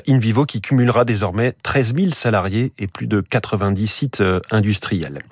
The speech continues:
Un premier défaut de paiement pour Evergrande. Cela fait trois mois qu'on en parle et c'est arrivé hier, officialisé par l'agence de notation Fitch. Evergrande, ce promoteur immobilier chinois,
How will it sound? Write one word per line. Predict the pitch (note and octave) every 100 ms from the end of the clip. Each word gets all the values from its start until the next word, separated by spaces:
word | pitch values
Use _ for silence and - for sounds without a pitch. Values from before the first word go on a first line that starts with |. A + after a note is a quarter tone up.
| - - -
Un | C#3+
premier | - A#3 G#3+ G3 E3+
défaut | C3+ F3+ -
de | A3+ B2
paiement | - F#3+ D3 D#3
pour | - B2+
Evergrande. | A2+ C#3+ A2 A#2 A2 G2+
Cela | F#2 G#2
fait | B2+
trois | A#2 C3+ B2+
mois | C3
qu'on | A#2 A2+
en | A2
parle | D#3+ E3
et | B2
c'est | - C#3
arrivé | B2+ B2 D#3
hier, | D#3+ F3+ B2+
officialisé | A2+ A#2+ - A#2+ B2 C3
par | B2+ A2
l'agence | A#2 B2 A2
de | A2+
notation | A2 A2 - G#2+
Fitch. | - F3+ - -
Evergrande, | D#3 D3 C#3 - B2 A#2 D3+
ce | - A#2
promoteur | - A2+ A2 G2+ A2+
immobilier | G#2+ A2 G#2 G2+ G#2+
chinois, | - A2+ A2 A#2